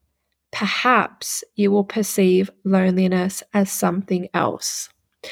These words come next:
Because really, we never are alone.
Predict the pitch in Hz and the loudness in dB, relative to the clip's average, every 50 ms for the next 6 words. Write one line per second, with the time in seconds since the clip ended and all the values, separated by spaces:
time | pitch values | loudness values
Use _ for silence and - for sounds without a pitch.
0 | - - - - - _ 254 262 254 254 - 254 254 247 247 247 233 - - - | -14 -14 -14 -16 -4 _ 0 0 0 0 0 2 2 4 2 2 0 -2 -4 -6
1 | - _ _ _ _ _ _ 214 269 294 294 262 196 156 - - - - _ _ | -8 _ _ _ _ _ _ 0 2 2 4 4 2 2 0 -2 -6 -12 _ _
2 | - 202 220 226 226 214 208 202 202 196 202 - 226 220 208 - _ - 190 185 | -4 -2 0 2 2 2 2 4 4 2 2 2 0 -2 -2 -2 _ 0 2 2
3 | 185 185 190 190 - 202 185 180 180 175 175 170 - - - 196 | 2 0 -2 -2 0 0 0 2 2 2 2 2 2 -2 -4 -8